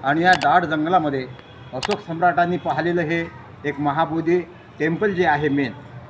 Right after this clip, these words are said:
त्या ठिकाणी अशोक सम्राटांनी बांधून ठेवलेलं होतं. आणि या झाडी झुडपामध्ये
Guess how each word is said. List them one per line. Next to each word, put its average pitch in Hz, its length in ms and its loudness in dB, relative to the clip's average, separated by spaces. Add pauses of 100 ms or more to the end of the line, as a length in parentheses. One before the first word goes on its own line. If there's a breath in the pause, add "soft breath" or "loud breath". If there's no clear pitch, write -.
(140)
त्या 151 120 0
ठिकाणी 165 360 0
अशोक 156 200 -4
सम्राटांनी 160 420 -4
बांधून 143 300 0
ठेवलेलं 151 380 -2
होतं. 135 280 -2 (460)
आणि 160 200 2
या 180 140 4
झाडी 143 320 -2
झुडपामध्ये 151 640 -2